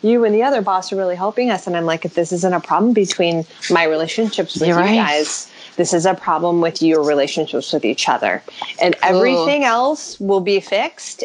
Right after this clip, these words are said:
Speaker 1: if you guys fix the relationships that you have. If you guys fix the relationships in your heart, all of that men-, all that process, all of that intellectualizing what's going on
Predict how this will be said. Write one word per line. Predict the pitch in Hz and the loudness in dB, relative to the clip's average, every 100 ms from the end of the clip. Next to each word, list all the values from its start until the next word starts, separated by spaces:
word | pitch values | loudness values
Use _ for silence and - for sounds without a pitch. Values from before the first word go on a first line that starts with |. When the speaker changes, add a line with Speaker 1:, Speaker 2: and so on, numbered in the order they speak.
| - | -4
Speaker 1:
if | 185 - | -4 0
you | 175 | 0
guys | 170 175 180 - | 2 -2 -2 -4
fix | 220 226 - - _ | -4 -4 -10 -16 _
the | 180 | 0
relationships | 160 151 - 160 165 147 | 2 0 -2 -4 -4 -2
that | - - | -2 -2
you | |
have. | 165 - - | 0 0 -2
If | 151 | -2
you | 151 | -2
guys | 143 151 | -2 -2
fix | - 160 - | -2 -4 -2
the | 202 | 0
relationships | 233 269 302 277 254 208 190 180 | 2 2 0 0 0 2 0 -2
in | - 156 156 | -4 -2 0
your | 160 202 | 0 0
heart, | - 285 247 190 - - - - - | 0 0 2 0 -2 -16 -20 -20 -4
all | - 165 170 | 0 2 2
of | 180 | 0
that | 214 - | -2 0
men-, | 220 226 233 | 0 0 0
all | - 185 185 | 0 0 2
that | 208 226 - _ | 0 0 -4 _
process, | - 262 254 247 202 180 | -6 -2 -2 -4 -6 -6
all | - 147 165 | -8 -6 -4
of | 170 | -2
that | 196 - | -4 -2
intellectualizing | 202 208 233 240 - 202 185 175 180 | -4 -2 -2 -4 -2 0 0 0 -2
what's | 175 165 | -4 -6
going | - 170 170 | -4 -4 -2
on | 180 170 | -2 -2